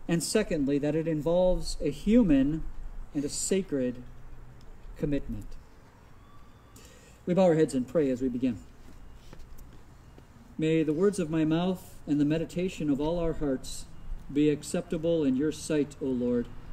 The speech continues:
our rock and our redeemer. Amen. As we begin our look here, though, perhaps a couple disclaimers would be in order.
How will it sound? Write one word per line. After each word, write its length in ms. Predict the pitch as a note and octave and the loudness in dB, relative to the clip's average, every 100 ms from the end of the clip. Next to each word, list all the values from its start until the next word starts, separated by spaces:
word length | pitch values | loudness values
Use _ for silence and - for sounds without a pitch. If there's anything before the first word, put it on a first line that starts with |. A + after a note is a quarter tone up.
| - - - - - - D3 | -12 -12 -10 -8 -8 0 2
our 120 | C#3+ | 4
rock 340 | C3 C#3+ D3 - - - - - - | 4 4 2 -2 -4 -2 -2 -2 -2
and 140 | C#3+ C3+ | 2 2
our 120 | C3+ | 4
redeemer. 520 | B2+ B2 D3 C3 A#2 - - - - - - - - - | 2 4 4 4 2 -2 -4 -4 -6 -8 -4 -2 -2 -2
Amen. 300 | B3 B3 A#3+ - - - - - - - - - - - - - - - - - - - - - - - A3+ | 0 0 -2 -4 -8 -8 -6 -2 -2 0 0 2 2 0 -2 -4 -2 -6 -6 -8 -4 -2 0 0 0 0 4
As 100 | G3+ | 4
we 80 | |
begin 240 | C#4 A3+ B3+ | 6 8 8
our 80 | F3+ | 6
look 220 | A3 A3 | 4 2
here, 240 | G3 F3+ | 2 4
though, 220 | E3+ F3 | 6 6
perhaps 340 | E3+ A3 C4 A#3+ | 6 4 4 4
a 40 | |
couple 240 | A3+ G3+ F3 | 2 2 0
disclaimers 680 | E3 - D#3 C#3 B2 A#2+ | -2 -2 0 2 0 0
would 140 | C#3+ C#3 | -2 -2
be 140 | C#3+ | 0
in 80 | C3+ | 2
order. 300 | B2+ A#2+ | 2 0